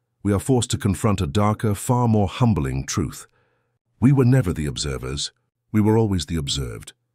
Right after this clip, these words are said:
The James Webb Space Telescope didn't just catch an object drifting through space. It caught a presence, a system, a moment in which the universe itself seemed to pause, as if something ancient,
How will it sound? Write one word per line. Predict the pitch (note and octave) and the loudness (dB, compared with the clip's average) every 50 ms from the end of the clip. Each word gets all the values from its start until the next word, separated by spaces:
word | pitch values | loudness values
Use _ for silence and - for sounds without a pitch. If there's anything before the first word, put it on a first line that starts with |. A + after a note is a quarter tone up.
| _ _ _ _ _ _ | _ _ _ _ _ _
The | - G#2 | -2 0
James | G2 B2+ C#3 D3+ D#3+ D3+ B2 | 2 4 4 6 6 4 4
Webb | A2+ A#2+ A#2 G2+ | 4 2 2 2
Space | - - - A#2 A2 G#2 - | 0 0 0 0 0 0 0
Telescope | - - A#2+ A2+ G#2+ - - A#2 G#2+ G#2 - - - - - - _ _ _ _ _ | -2 -2 -2 -2 -2 -2 -2 0 -2 -2 -2 -6 -14 -20 -20 -20 _ _ _ _ _
didn't | - C#3+ D#3 F#3+ | 0 2 2 2
just | C#3+ E3 D3+ C#3+ | 2 0 -2 0
catch | - - B2 A2+ - - | 0 -2 -2 0 0 0
an | G#2 G#2 | 2 2
object | G#2 F#2+ E2+ - G#2 - - - | 2 0 0 -2 -4 -4 -4 -2
drifting | - A2+ A2 - - A#2 G#2 G#2 | -2 0 0 0 -2 -2 0 0
through | - - - G#2+ | -2 -2 -2 -2
space. | G2 - - - A2+ D2+ - - - - - - _ _ _ _ _ _ _ | -2 -4 -4 -4 -4 -4 -4 -6 -8 -8 -8 -10 _ _ _ _ _ _ _
It | G#2+ A#2 A#2 - | 0 0 0 0
caught | - C3+ C#3 C3 C#3+ | 0 2 2 2 0
a | |
presence, | - - - C3+ A#2 - B1+ A1+ - - - - _ _ _ _ _ _ _ _ | -2 0 0 0 0 0 -4 -8 -10 -10 -12 -12 _ _ _ _ _ _ _ _
a | G2+ | -6
system, | - - D3+ C#3+ C#3+ - - D3 - G#2+ - _ _ _ _ _ _ _ _ _ _ _ | -2 0 0 0 0 -2 -6 -8 -10 -10 -14 _ _ _ _ _ _ _ _ _ _ _
a | - | 0
moment | G2 G#2+ B2 B2 G2+ E2 D2 C#2+ | 2 4 4 4 2 2 0 -2
in | - D#2+ | -2 -2
which | E2 G2 - - - | -2 -2 -4 -4 -4
the | F#2 F2 | -4 0
universe | E2 G2 A2 G#2+ F#2 D#2 F2 E2 C#2 - | 2 2 2 2 2 0 -2 -2 -2 -4
itself | E2+ - - - B2 G#2+ E2+ - | -6 -6 -4 -2 -2 -2 -2 -4
seemed | - - F2 D#2 C#2+ | -4 -4 -2 -2 -4
to | - - | -4 -8
pause, | D2 - A#2 G2+ D2+ C2 B1+ C2 - - _ - _ _ _ _ _ _ _ | -6 -4 -4 -4 -2 -4 -6 -8 -10 -10 _ -20 _ _ _ _ _ _ _
as | - F2+ D#2 | -6 -2 -2
if | A#2+ A#2 - | -2 -2 -2
something | - - A#2+ G#2+ - G#2+ F2+ F#2 - - - | -2 -2 -2 -2 -2 -2 -4 -4 -4 -2 0
ancient, | A#2 A#2+ G#2+ E2 - - C2+ A#1+ G#1 - | 0 0 0 -2 -4 -8 -10 -10 -12 -14